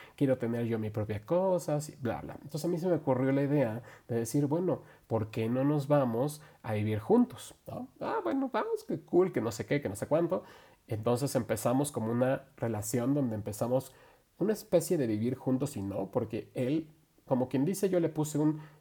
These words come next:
mini departamento a él, con la gran mayoría de cosas, y aparte le daba como una cierta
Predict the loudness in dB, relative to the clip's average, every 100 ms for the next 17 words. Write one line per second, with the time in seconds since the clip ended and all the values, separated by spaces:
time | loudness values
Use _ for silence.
0 | _ _ _ -2 0 0 -2 -4 -2 -2
1 | -2 -4 0 0 2 2 2 0 -2 -6
2 | _ _ _ -2 -2 -6 _ -16 -14 -8
3 | -4 0 2 4 4 6 2 4 2 4
4 | 2 0 -2 -4 -2 -4 -2 -4 -6 -6
5 | -4 -4 -4 -6 -2 -2 -2